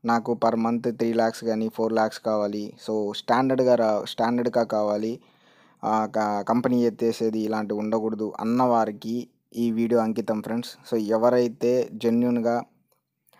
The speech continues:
ఆ, per month వన్ లాఖ్ పైన తీసుకోవాలనుకుంటున్నారో వాళ్ళైతే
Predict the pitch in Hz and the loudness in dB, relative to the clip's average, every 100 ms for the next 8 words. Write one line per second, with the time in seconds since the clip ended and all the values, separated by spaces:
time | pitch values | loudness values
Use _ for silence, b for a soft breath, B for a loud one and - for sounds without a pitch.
0 | b 117 113 110 107 104 104 120 _ _ | b 0 2 2 0 -2 -6 -10 _ _
1 | _ _ _ - - - 120 117 120 117 | _ _ _ -20 -14 0 2 4 2 2
2 | 113 113 113 113 - 113 113 107 113 - | 2 2 2 2 0 0 0 -2 -6 0
3 | 117 113 107 95 101 110 98 107 101 - | 2 2 0 -4 -8 -8 -4 -4 -4 0
4 | 110 120 120 - 117 117 107 | 2 4 0 0 0 0 -2